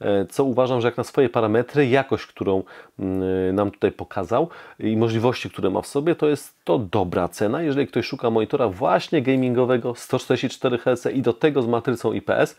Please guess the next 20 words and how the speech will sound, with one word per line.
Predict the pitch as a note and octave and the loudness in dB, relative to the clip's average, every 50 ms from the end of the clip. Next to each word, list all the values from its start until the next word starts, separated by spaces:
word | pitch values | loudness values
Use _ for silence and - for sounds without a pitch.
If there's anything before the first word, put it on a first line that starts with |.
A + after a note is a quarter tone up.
| - - - - - - _ - - _ _ | -20 -20 -20 -20 -20 -20 _ -20 -20 _ _
to | - A#2 | -2 -2
myślę, | A2+ A2+ G#2 - A2+ G#2 | -2 -2 0 0 0 0
że | F#2+ G#2 G2 G2+ G2 G2 | 2 2 2 2 0 -4
zdecydowanie | G2 G2 A2 G#2 - - G#2 G#2 G#2+ G#2+ | -4 -4 -4 -4 -4 -4 -2 -2 0 -2
powinien | G2+ - A2 G2+ G#2+ G#2+ G2+ G2+ | -2 -2 -2 -2 0 -2 0 0
rozważyć | G2 G#2 G#2+ G2+ G2 F2+ A#2 B2 C3 A2+ A#2+ A#2 F#2+ | 0 0 0 0 0 2 2 2 2 2 0 -2 -2
zakup | F2+ G#2 G2 - - G2+ - | 0 -2 -2 0 -2 -6 -4
tego | - - G2 F2 F#2 F#2 F2+ | -2 -4 -4 0 0 -2 -2
BenQ | E2+ E2 G#2+ A2+ A2+ - - G#2+ - | 0 0 0 0 0 0 -2 -2 -2
A | |
X | - G2+ G2 F#2 F#2 F2+ | 0 -2 -2 -2 -4 -6
dwadzieścia | F2+ E2 F2+ F2+ F2+ - | -2 0 0 0 0 -2
siedem | - G#2+ F#2+ G2 | -4 -4 -4 -4
osiemdziesiąt | F2+ E2+ G2+ G2 F2+ - F#2+ F#2 - - - - - - - - - - - - - _ _ _ | -4 -4 -4 -4 -2 -2 -4 -4 -6 -12 -20 -20 -20 -20 -20 -20 -20 -20 -20 -20 -20 _ _ _
Q, | - - - B2+ G#2+ E2+ - - - - - - - - | -4 2 2 4 4 2 -2 -8 -18 -20 -20 -20 -14 -8
bo | - G#2+ | -6 -4
to | - B2 | -2 0
naprawdę | A2 G#2 - C3 B2+ A#2+ A2+ F#2+ | 0 0 2 0 2 2 2 2
całkiem | - - G2+ F2+ - C3 | 2 2 0 0 0 -4
spoko | A2 - - - G2+ - - G2 F#2+ | -6 -6 -4 -4 -4 0 0 0 0